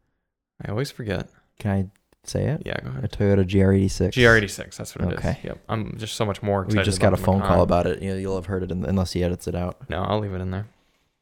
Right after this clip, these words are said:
Speaker 1: Yeah, the G R eighty-six with the manual. That's gonna be a fun car to toss around. We, uh, Chris and I,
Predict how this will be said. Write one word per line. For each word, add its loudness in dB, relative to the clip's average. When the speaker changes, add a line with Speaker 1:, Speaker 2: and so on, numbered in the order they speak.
Speaker 1:
Yeah, 8
the -8
G 2
R 8
eighty-six 2
with 2
the 0
manual. 0
That's -4
gonna -4
be 2
a -2
fun -6
car -6
to -8
toss -10
around. -6
We, 2
uh, 4
Chris 0
and 4
I, 6